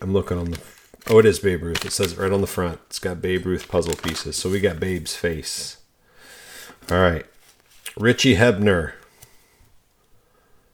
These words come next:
He had some pretty good years, old Richie Hebner. What's the backs look like that? Got the blue and the white. Mike Ramsey. These are in good shape, these cards. They're a little off-centered, but they give some sharp corners.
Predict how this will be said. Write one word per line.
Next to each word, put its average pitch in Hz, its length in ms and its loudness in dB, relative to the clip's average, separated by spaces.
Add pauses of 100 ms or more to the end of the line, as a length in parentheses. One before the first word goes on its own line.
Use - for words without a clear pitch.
(200)
He 110 100 -12
had 107 120 -8
some 95 140 -10
pretty 92 220 -6
good 101 180 -4
years, 87 340 -4
old 85 160 -4
Richie 80 340 -6
Hebner. 80 440 -4 (1200)
What's - 220 -8
the - 160 -16
backs 78 380 -10
look - 200 -10
like 78 160 -10
that? - 300 -12 (500)
Got - 240 -20
the 87 60 -10
blue 80 340 -6
and 80 100 -6
the 80 60 -4
white. 80 400 -4 (2000)
Mike 107 360 4
Ramsey. 95 720 6
These 113 160 -2
are 104 80 2
in 87 120 -4
good 90 180 -2
shape, 92 320 -2
these 85 180 -8
cards. 85 360 0
They're 87 100 -2
a 90 40 0
little 92 280 2
off-centered, - 1600 -4
but 82 240 -2
they 92 160 0
give 90 140 -4
some - 180 -10
sharp 87 340 -2
corners. 85 560 -2